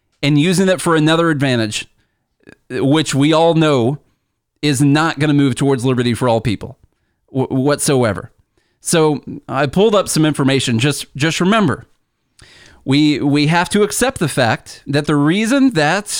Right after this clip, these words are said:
say, black people have a higher mortality rate with covid nineteen is because of racism. The reason that black people have a lower life expectancy is because of racism.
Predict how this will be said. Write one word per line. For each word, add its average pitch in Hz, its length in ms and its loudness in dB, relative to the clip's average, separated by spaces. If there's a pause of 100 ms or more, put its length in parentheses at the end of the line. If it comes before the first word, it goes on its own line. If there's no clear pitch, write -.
(260)
say, 160 460 2
black 165 280 0
people 165 280 0
have 151 280 2
a 143 140 2
higher 139 300 2
mortality 135 440 2
rate 123 200 0
with 123 80 -4
covid 131 200 0
nineteen 165 420 0
is 139 120 0
because 117 380 -2
of 107 80 -2
racism. 143 580 0 (320)
The 143 80 0
reason 143 240 4
that 127 60 0
black 131 240 0
people 127 180 0
have 123 120 0
a - 20 0
lower 117 240 0
life 143 260 0
expectancy 143 540 -2
is 120 100 -2
because 110 280 -4
of 98 80 -4
racism. 127 540 -2